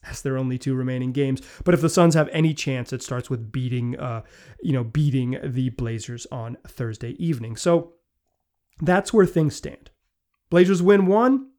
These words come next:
they're sixth. They win two, they're fifth.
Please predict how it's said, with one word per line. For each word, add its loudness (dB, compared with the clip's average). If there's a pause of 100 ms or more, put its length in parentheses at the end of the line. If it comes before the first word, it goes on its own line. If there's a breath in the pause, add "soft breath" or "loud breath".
they're 0
sixth. -2
They -6
win -4
two, 2 (200 loud breath)
they're 4
fifth. 0